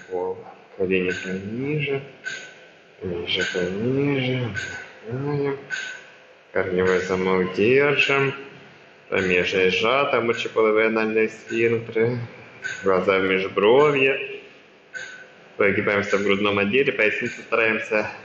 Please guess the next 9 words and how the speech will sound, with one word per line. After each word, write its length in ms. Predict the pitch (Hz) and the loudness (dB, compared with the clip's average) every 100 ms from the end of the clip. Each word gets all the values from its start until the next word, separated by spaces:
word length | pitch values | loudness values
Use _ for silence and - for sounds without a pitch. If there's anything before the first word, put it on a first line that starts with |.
| - | -8
выпрямить, 600 | 101 120 113 110 104 104 | 0 2 2 0 0 0
подвернув 520 | 107 101 107 107 104 - - | -4 0 0 0 -4 -4 0
таз. 320 | 98 92 - - - - - - _ _ - 1077 - - - - - - 104 | 2 2 0 -4 -12 -18 -20 -20 _ _ -16 -14 -14 -18 -20 -20 -20 -16 -6
Ещё 220 | - 98 | 0 2
раз 180 | 92 92 | 2 2
вдох 460 | 98 131 165 190 190 - - - - | 2 4 6 4 0 -6 -10 -14 -4
поглубже. 800 | 143 143 143 139 139 139 139 - - - - _ - - - - - - - - - - - - - 1077 1077 1077 - - - - - - - - - - - - | -2 2 4 2 2 -2 -2 -10 -18 -20 -20 _ -16 -14 -14 -16 -20 -20 -20 -20 -20 -20 -20 -16 -8 -6 -6 -10 -14 -18 -20 -20 -20 -20 -20 -8 -6 -4 -6 0
И 220 | 127 110 | 4 4
выдох. 500 | 82 82 80 80 | 4 2 0 -2